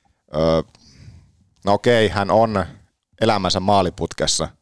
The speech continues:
mutta en mä nyt oikeastaan välttämättä pelkästään perusta siihen, että hän on tässä räpännyt viime viikolla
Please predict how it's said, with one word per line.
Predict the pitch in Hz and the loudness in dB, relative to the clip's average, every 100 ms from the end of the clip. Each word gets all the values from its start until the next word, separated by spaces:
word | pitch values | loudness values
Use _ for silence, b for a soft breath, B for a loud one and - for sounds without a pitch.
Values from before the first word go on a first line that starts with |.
| _ _ _ 90 | _ _ _ -6
mutta | - 90 | 0 2
en | 101 | 2
mä | 104 | 0
nyt | 104 | 0
oikeastaan | 104 110 95 - 92 | 0 2 0 0 0
välttämättä | 104 95 95 92 | 0 -2 -4 -4
pelkästään | - 104 95 87 - 85 | -2 0 0 -4 -4 -2
perusta | 90 87 87 | -2 -2 -2
siihen, | - 101 90 80 | 0 0 2 -2
että | - 76 - b b b | -2 -4 -6 b b b
hän | 87 85 | -4 -4
on | 82 | -2
tässä | 87 85 | -2 -2
räpännyt | 92 - 85 80 | -4 -2 -4 -2
viime | 90 87 | -4 -2
viikolla | 78 76 80 78 | -4 -4 -2 -2